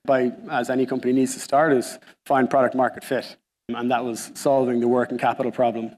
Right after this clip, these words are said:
that these e-commerce companies faced. Thankfully, this is a huge problem. So we were able to get traction quite early. We started with cold email outbounds, which worked surprisingly well. Um, if you're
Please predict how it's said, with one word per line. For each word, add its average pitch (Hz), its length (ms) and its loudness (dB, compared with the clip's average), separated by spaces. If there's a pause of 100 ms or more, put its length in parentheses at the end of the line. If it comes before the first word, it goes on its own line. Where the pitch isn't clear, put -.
(120)
that 117 140 -2
these 120 160 -2
e-commerce 127 360 0
companies 120 360 -4
faced. - 460 -4 (640)
Thankfully, 151 400 4
this 135 320 -2
is - 60 -8
a 131 60 2
huge 139 280 0
problem. 147 300 2 (880)
So 139 100 4
we 131 120 6
were 131 80 4
able 131 160 2
to 135 60 6
get 127 120 2
traction 135 320 0
quite 123 220 2
early. 117 320 -2 (280)
We 123 380 2
started 127 380 2
with 110 120 -2
cold 120 540 0
email 131 280 -2
outbounds, 113 640 -4 (140)
which - 400 -6 (240)
worked 123 220 -2
surprisingly 139 480 2
well. 127 360 2 (300)
Um, 123 220 -2
if 117 120 -6
you're 127 260 2